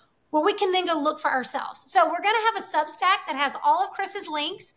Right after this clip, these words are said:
It will come out with this episode so that you can go find Chris, learn more from him, start following him. But again, as we said,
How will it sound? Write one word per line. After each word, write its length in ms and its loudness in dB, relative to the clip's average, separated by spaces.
It 100 0
will 180 -2
come 260 -2
out 240 2
with 180 -2
this 220 -6
episode 600 2
so 160 -4
that 140 -2
you 180 -4
can 220 -6
go 260 2
find 360 4
Chris, 400 0
learn 300 2
more 200 4
from 200 -4
him, 200 -2
start 400 -4
following 300 2
him. 180 -10
But 100 -14
again, 300 -2
as 120 -8
we 120 -10
said, 360 -4